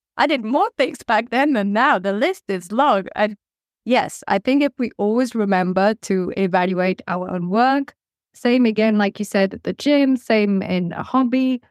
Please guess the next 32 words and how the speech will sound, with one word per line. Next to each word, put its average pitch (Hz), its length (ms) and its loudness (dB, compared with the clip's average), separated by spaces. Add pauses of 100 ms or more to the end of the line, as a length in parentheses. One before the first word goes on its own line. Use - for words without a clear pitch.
(220)
just 226 360 -2
by 190 280 2
how 196 260 0
much 190 440 0
input 277 420 0
we're 185 100 -2
putting 185 360 -2
in, 185 240 -4
how 202 180 0
much 196 260 0
are 185 60 0
we 185 140 0
practicing, 240 720 -2
are 190 160 0
we 185 100 -4
showing 185 380 0
up, 240 240 0
are 180 120 -2
we 180 120 -2
taking 190 340 -2
the 185 100 0
courses, 185 600 -2
do 180 100 -6
we 180 80 0
have 190 200 0
a 202 60 2
mentor, 214 460 2
are 175 160 -4
we 190 140 0
reading, 226 420 2
et - 160 -6
cetera, 233 500 0